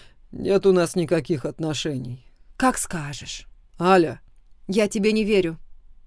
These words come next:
Speaker 2: роняю глухо. После той измены всё рухнуло. Исправить это невозможно. Время назад не вернуть.
Speaker 1: «Я никогда тебе не изменял».
Speaker 2: «Ясно».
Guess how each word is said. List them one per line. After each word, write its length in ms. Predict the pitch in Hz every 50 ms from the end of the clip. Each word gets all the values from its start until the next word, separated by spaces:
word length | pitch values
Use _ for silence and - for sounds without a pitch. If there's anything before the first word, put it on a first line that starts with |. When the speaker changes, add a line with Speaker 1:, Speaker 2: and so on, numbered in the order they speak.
| - - - - - - - - - - -
Speaker 2:
роняю 500 | 185 196 185 180 180 170 160 160 160 165
глухо. 460 | 160 156 156 151 - - - 156 160 - _ _ _ _ - - - - - - - - - - - - - - - - - - - - - -
После 300 | - 226 233 - 233 240
той 240 | 240 - 254 247 240
измены 500 | 226 180 196 208 233 254 254 240 202 180
всё 260 | 170 - - - 226
рухнуло. 520 | 220 226 208 - - 180 170 156 151 147 - - - - - - _ - - _ - - - - - - - -
Исправить 720 | 233 214 - - - - 226 247 262 240 180 165 - -
это 220 | - - - 123 123 - -
невозможно. 1000 | 185 190 202 208 226 240 208 202 202 190 170 165 151 143 156 - - - 160 - - - - - - _ - -
Время 460 | 202 185 190 190 196 208 233 247 240
назад 440 | 226 220 214 190 165 165 151 - -
не 160 | 185 180 185
вернуть. 540 | 190 208 214 202 202 190 170 160 - - - - - - - - - - - - - _ - - - - - - - - - - - - -
Speaker 1:
«Я 200 | - - - 147
никогда 640 | 156 160 160 - - 180 170 165 160 175 185 170 139
тебе 340 | 127 - 156 151 160 175 180
не 160 | 180 165 156
изменял». 540 | 147 147 156 160 156 147 131 127 117 - - - - - - - - - - - - - - - - - - - - - - - 254 233 208 220 214
Speaker 2:
«Ясно». 760 | 220 214 214 247 220 208 196 185 165 - - - 170 156